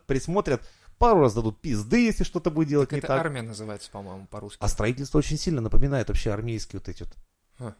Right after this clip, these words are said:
Speaker 1: Вот как ни крути, а должна есть и дисциплина, без нее никуда, иначе у нас, ну
Speaker 2: Блядь, это стройка, конечно, надо, чтобы
Speaker 1: Да.
Speaker 2: дисциплина была.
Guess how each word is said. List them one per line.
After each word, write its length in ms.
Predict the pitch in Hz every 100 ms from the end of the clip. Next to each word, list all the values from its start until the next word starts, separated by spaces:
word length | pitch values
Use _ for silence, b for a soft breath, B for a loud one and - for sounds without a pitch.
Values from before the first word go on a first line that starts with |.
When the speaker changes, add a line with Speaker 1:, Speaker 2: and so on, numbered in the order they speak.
| _ _ _ _ _
Speaker 1:
Вот 100 | 110
как 220 | - 117 139
ни 80 |
крути, 340 | 135 143 - 202
а 140 | 135
должна 480 | 90 104 110 139 101
есть 320 | - 123 -
и 40 | 92
дисциплина, 580 | 95 - 110 123 127 95
без 180 | 98
нее 100 | 104 113
никуда, 380 | 104 104 101 98
иначе 280 | 98 -
у 40 | 101
нас, 240 | 104 110
ну 40 | 107
Speaker 2:
Блядь, 220 | 107 123
это 160 | 139 143
стройка, 380 | - 156 151
конечно, 480 | 117 123 135 139 139
надо, 240 | 123 123 107
чтобы 240 | - 104
Speaker 1:
Да. 60 | 95
Speaker 2:
дисциплина 440 | 73 113 117 110
была. 280 | 98 95